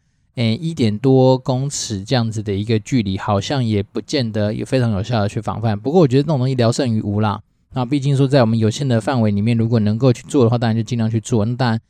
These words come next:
勤洗手、勤消毒、戴口罩，然后减少跟人接触，当然就会是一个相对比较重要的一个，啊，保护自己的措施。那当然，如果说你今天很不幸的要去住公园啊，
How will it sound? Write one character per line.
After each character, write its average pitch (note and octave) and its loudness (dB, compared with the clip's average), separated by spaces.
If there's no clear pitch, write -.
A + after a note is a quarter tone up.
勤 C3 -6
洗 C#3 -4
手、 A2 2
勤 B2 -6
消 C#3 0
毒、 G#2+ -2
戴 A2+ 0
口 G2+ -6
罩， G#2+ 0
然 A2+ -2
后 A2+ -2
减 A2+ -4
少 A#2+ -4
跟 A2+ -4
人 G#2 -2
接 A2 -2
触， A#2 -8
当 A2 -2
然 G2+ -4
就 G#2+ -2
会 A2 0
是 G#2+ -2
一 A2 -2
个 G#2+ -4
相 G#2+ -6
对 A2+ 0
比 G2+ -2
较 G2+ 0
重 A2 -4
要 A2 2
的 G2+ 0
一 F#2+ 0
个， G#2 -2
啊， A#2 -2
保 G#2+ 0
护 C#3 0
自 C3+ 0
己 A2+ -4
的 G#2 2
措 A#2 -2
施。 - -4
那 C3+ 0
当 D#3+ 0
然， D3+ 2
如 C3+ 2
果 C#3+ 6
说 C3+ 4
你 A#2 -2
今 C3 -2
天 C#3 -2
很 A2 -6
不 A#2 -4
幸 D#3 -4
的 A#2+ 0
要 A#2+ 2
去 C3 -2
住 C3+ -4
公 B2+ -6
园 G#2 2
啊， G#2+ -2